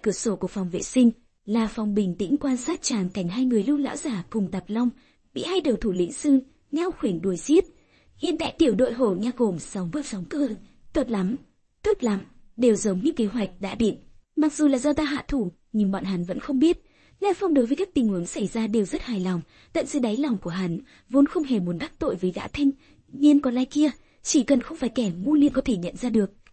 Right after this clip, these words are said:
Bối cảnh của vị thiếu gia kia rất lớn, cho nên khi người của tiểu đội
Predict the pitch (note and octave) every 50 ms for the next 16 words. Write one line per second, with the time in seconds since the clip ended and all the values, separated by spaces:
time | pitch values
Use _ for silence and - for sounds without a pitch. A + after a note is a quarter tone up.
0 | _ _ - D4+ E4 E4+ - G4+ D4+ G3 F#3 - F#3 F3+ E3+ A#3+ E4+ - - A3
1 | G#3 A#3 - C#4+ B3+ A3+ A3 - A#3+ A3+ A3 A3 G#3+ - D#4+ E4 D#4 A#3 A3+ G#3
2 | G#3 D4 F#4+ - _ _ _ - - D4 B3+ A#3 B3+ B3+ C4 A#3+ - - - _
3 | _ - - F#4 G4 E4+ D#4+ C4 A3 G#3 - G#3+ F#3+ F#3 - - A#3+ G3+ F3 F#3+
4 | G3